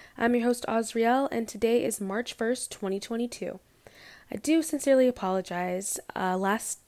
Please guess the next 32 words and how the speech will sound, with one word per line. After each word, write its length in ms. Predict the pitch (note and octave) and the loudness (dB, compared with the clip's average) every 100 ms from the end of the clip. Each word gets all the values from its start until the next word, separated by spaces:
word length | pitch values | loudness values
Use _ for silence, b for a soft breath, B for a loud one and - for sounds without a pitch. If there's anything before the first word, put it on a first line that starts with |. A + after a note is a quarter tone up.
| G3+ | -4
week, 240 | A#3 A#3+ | -2 -2
I 120 | - | -4
did 160 | G#3 F#3+ | -4 -4
not 240 | G3 G3+ | -4 -4
have 180 | B3 B3+ | -4 -4
an 80 | B3 | -4
episode 500 | - B3+ B3+ - G#3+ - | -6 -6 -6 -6 -6 -4
uploaded, 640 | G#3 - F3+ E3+ G3+ B3 B B B B B - | -6 -4 -4 -2 -2 -4 B B B B B -2
and 920 | G#3 G#3 G#3 G#3 G#3 G#3 G#3+ G#3 - - | 0 2 2 2 2 0 -2 -4 -8 -4
a 60 | G#3 | -2
lot 200 | G#3+ - | 0 -2
was 120 | B3 | -4
going 260 | C4 C4+ | -4 -2
on, 440 | A#3+ A#3 A#3+ A#3 A#3 | -2 0 2 0 -2
and 280 | - G3 G3 | -4 -4 -2
I 80 | |
couldn't 240 | G3 A#3+ A#3+ | -4 -4 -2
find 220 | B3 A#3+ | -2 0
time, 180 | A#3 A#3+ | 0 -4
time 240 | - A#3 A#3 | -4 -6 -4
to 80 | A#3+ | -6
record 380 | A#3 - F3+ | -8 -4 -2
it. 200 | F#3+ G3 B B B B B | -2 -4 B B B B B
I 60 | - | -6
was 140 | G#3+ | -4
also 280 | - A#3 - | -2 -4 -4
experiencing 880 | A3+ - - A#3 A#3+ - C4 C4 C4+ | -6 -2 2 2 2 0 0 0 -2
some 220 | - D#4 | -4 -4
low 160 | D4 C#4+ | -2 -2
moods, 600 | C#4+ C4 C4+ C#4+ - - B B B B B - | 0 -2 -2 -6 -12 -14 B B B B B -4
and 180 | A3+ A3 | -2 -2
so 680 | - A3+ A3+ A#3 A#3 A#3 | 0 4 4 4 2 0